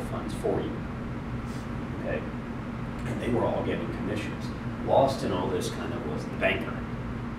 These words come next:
because the banker was just going, "Hey, I, you know, I wanna hold on your, your safe money, put it in the bank, and, uh, we can make you a loan. By the way, we also have certificates of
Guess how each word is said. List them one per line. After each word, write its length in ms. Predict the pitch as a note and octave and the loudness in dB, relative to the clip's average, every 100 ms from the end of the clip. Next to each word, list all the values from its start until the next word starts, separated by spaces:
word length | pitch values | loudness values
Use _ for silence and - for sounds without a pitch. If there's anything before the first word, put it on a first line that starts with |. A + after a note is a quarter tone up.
| - | -4
because 180 | - - | -2 -2
the 60 | |
banker 340 | - - - - | 0 0 2 0
was 160 | E2 | 0
just 160 | - - | -2 -2
going, 220 | G2+ - | -2 0
"Hey, 160 | G3+ F#2 | 2 4
I, 240 | - - | 4 4
you 220 | - - | 2 -2
know, 100 | - - - - | -2 -2 -4 -2
I 100 | - | 2
wanna 160 | F#3+ - | 2 4
hold 180 | A3 G3+ | 4 6
on 240 | G2+ F#2 | 4 4
your, 160 | - - - - | 2 0 0 0
your 200 | - - | 0 0
safe 420 | - - G2+ G2+ | 0 4 4 4
money, 320 | G2 G2 G2+ G2+ | 2 2 2 2
put 80 | - | 2
it 60 | - | 2
in 80 | |
the 60 | - | 2
bank, 400 | - G2+ G#2 G#2+ - - - - - | 4 4 4 0 -2 -4 -4 -4 0
and, 500 | F#2+ F#2+ G2 F#2+ F#2+ F#2+ - - - - | 4 4 6 4 4 2 0 -2 -2 0
uh, 180 | - E3 | 2 2
we 80 | - | 2
can 160 | - - | 0 0
make 160 | - - | 0 0
you 120 | - | 0
a 40 | A2 | 2
loan. 520 | C#3+ - - - - - - - | 6 6 6 2 0 -2 -4 0
By 140 | - | 2
the 100 | G2 | 4
way, 360 | G2+ - G2 G2 | 6 6 6 6
we 200 | G#2+ A2 | 4 6
also 380 | B2+ - - F#2 | 6 4 2 2
have 480 | - F#2+ E2+ E2 - - - - - - | 4 6 6 4 2 -4 -4 -4 -4 -4
certificates 580 | - - - - - - | -2 -2 0 0 0 0
of 160 | - | -2